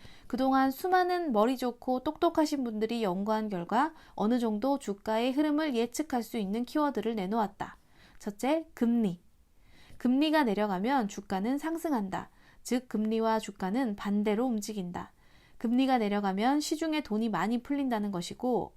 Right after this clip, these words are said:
이 돈은 주식과 펀드로 들어가기 때문이다. 환율.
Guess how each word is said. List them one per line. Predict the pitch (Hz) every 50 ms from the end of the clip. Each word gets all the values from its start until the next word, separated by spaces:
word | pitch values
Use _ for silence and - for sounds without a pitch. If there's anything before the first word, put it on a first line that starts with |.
| - _
이 | 226 226 233
돈은 | - 190 185 190 233 285 320 311 302
주식과 | - 233 214 - 214 208 - - 240 277 302 302
펀드로 | - 349 349 349 330 302 254 233 247 277
들어가기 | 269 262 240 233 220 202 196 202
때문이다. | 214 208 247 269 269 277 247 214 - 160 - - - - - _ _ - - - - - - - - -
환율. | - 294 311 294 262 202 170 -